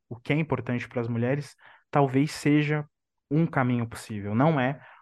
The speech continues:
o caminho de tirar o papel das mulheres, de falar mais alto que elas, mas escutá-las, aprender com elas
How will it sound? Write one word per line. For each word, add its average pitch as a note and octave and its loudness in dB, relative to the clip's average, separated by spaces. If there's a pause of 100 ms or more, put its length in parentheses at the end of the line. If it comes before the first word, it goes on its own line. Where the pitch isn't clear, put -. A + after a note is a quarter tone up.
(140)
o D3 -6
caminho C3 2
de A#2 -8
tirar A#2+ 0
o D#3 0
papel A2+ -2
das A2 -2
mulheres, B2 -2
de A2+ -4
falar B2 2
mais B2+ -2
alto G#2+ -2
que F#3+ 0
elas, C#3+ 0 (340)
mas C#3 0 (240)
escutá-las, E3+ 0 (680)
aprender B2 0
com E3+ -8
elas D3 -6